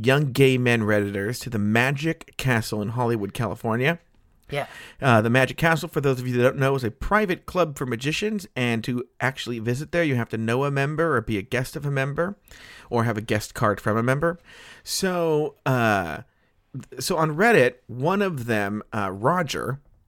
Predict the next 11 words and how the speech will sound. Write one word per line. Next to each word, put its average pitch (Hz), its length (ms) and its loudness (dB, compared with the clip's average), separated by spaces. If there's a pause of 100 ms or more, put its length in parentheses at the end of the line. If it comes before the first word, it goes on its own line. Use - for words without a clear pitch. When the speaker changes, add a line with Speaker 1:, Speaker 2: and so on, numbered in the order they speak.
(1040)
Speaker 1:
had 127 240 0
posted, 139 600 4 (200)
uh, 110 500 0 (340)
something 170 340 -2
on 139 140 0
the 110 200 0 (840)
Reddit 156 300 2
Los 135 300 -2
Angeles 123 480 -4
sub-, - 400 -2
subreddit - 580 -4